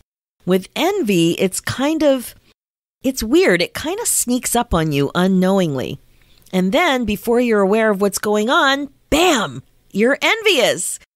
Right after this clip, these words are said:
The mind drama doesn't have time to get in the way. You really don't expect it,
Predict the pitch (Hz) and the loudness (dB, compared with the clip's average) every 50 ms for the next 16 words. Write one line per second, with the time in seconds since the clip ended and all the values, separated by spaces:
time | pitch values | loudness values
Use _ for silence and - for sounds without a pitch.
0 | _ _ _ _ 190 185 185 185 190 196 214 233 254 262 240 190 202 202 190 190 | _ _ _ _ 0 0 2 2 2 2 2 2 2 2 2 2 2 2 4 2
1 | 190 185 180 151 175 165 160 175 185 160 160 160 156 147 147 - - - 196 190 | 2 0 0 0 0 0 0 0 -2 -2 -2 -2 -2 -2 -4 -6 -4 -2 0 2
2 | 185 180 170 170 - 165 151 156 156 156 147 151 151 151 147 143 143 135 123 120 | 2 2 0 0 -2 -2 0 0 0 0 0 0 0 0 0 0 0 0 0 0
3 | 143 156 165 165 160 165 185 208 214 220 233 220 180 196 190 180 180 180 175 - | 0 0 0 0 2 2 2 2 2 0 0 -2 0 0 0 0 0 -2 -2 -4
4 | - - - 320 392 - _ - 143 120 - | -4 -2 -2 -2 -2 -2 _ -4 -2 -2 -4